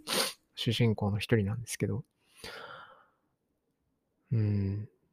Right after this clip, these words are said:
なんか、まあ、な、いくつも注目すべきところは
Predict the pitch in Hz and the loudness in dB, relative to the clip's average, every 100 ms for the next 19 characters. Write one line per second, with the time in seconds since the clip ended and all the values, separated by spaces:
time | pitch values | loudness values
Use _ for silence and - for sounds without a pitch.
0 | _ _ _ _ _ _ _ _ - 120 | _ _ _ _ _ _ _ _ 4 6
1 | 113 107 98 - _ _ _ _ _ _ | 6 4 4 -4 _ _ _ _ _ _
2 | - 117 117 - - - 185 139 - 143 | 6 8 8 4 0 6 10 12 12 12
3 | 135 139 - 135 135 - 101 - 113 107 | 12 12 8 10 8 8 2 4 6 8
4 | 101 | 6